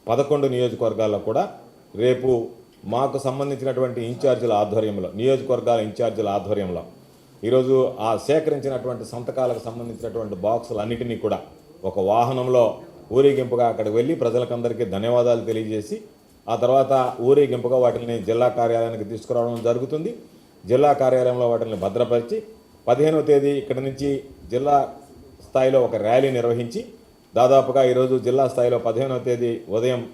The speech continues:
పది గంటలకి గాంధీ బొమ్మ సెంటర్ దగ్గర నుంచి అంబేద్కర్ గారి విగ్రహం దాకా దానిని జిల్లాలో నియోజకవర్గాల్లో, పదకొండు నియోజకవర్గాల్లో వచ్చినటువంటి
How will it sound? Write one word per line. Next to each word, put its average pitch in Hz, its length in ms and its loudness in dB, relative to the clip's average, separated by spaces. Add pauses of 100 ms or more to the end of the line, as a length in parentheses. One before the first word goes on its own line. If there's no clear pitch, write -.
(260)
పది 110 140 0
గంటలకి 113 640 -2 (800)
గాంధీ 131 300 0
బొమ్మ 123 220 -2
సెంటర్ 113 300 -6
దగ్గర 110 280 -2
నుంచి 110 440 -4 (300)
అంబేద్కర్ 127 420 -2
గారి 113 200 2
విగ్రహం 107 380 0
దాకా 107 340 0 (480)
దానిని 117 380 -4
జిల్లాలో 127 480 2 (120)
నియోజకవర్గాల్లో, 123 680 0
పదకొండు 135 440 0
నియోజకవర్గాల్లో 120 760 0
వచ్చినటువంటి 113 840 -4